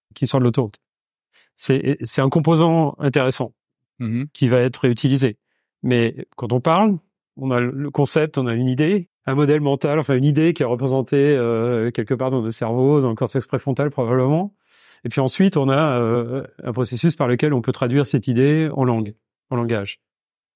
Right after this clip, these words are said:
Speaker 1: euh, pour l'exprimer. La partie du cerveau qui fait cette traduction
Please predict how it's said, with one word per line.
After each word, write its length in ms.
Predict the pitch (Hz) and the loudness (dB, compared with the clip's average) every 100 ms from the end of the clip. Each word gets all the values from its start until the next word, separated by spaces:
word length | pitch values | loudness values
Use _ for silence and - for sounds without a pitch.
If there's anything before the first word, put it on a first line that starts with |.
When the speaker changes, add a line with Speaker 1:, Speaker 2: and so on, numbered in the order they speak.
| _ 127 | _ -2
Speaker 1:
euh, 180 | 110 | -2
pour 140 | 107 127 | 0 -2
l'exprimer. 520 | 110 - 135 117 - _ _ _ _ _ _ _ | -2 -2 0 0 -4 _ _ _ _ _ _ _
La 140 | 127 123 | -6 -2
partie 260 | 151 - | 0 2
du 80 | 156 | 0
cerveau 360 | 139 143 151 151 | 2 0 2 2
qui 160 | 139 | 0
fait 180 | 120 143 | 0 0
cette 300 | 131 120 - | 0 -2 -4
traduction 560 | - 127 131 - 247 | -6 -4 -2 -2 -2